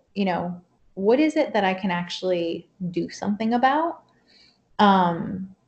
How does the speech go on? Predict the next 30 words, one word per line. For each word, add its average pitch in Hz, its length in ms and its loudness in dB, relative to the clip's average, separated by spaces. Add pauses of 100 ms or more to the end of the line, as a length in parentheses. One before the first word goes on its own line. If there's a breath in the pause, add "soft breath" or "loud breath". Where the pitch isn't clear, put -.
(960)
and, 202 440 4
and 202 260 2
what 208 200 4
is 214 240 4
out 190 240 4
of 190 140 -2
my 180 240 2
realm 170 360 -2
of 170 140 -8
control? - 640 -6
And 208 160 4
the 220 60 2
things 285 260 0
that 349 80 0
are 330 80 4
out 240 160 6
of 226 80 0
my 202 140 2
realm 190 260 2
of 180 140 -4
control, 202 720 2
like 185 360 4
whether 190 380 2
or 196 40 0
not 190 220 2
someone 190 280 -2
is 185 120 0
going 190 260 0
to 190 60 -4
change 190 840 0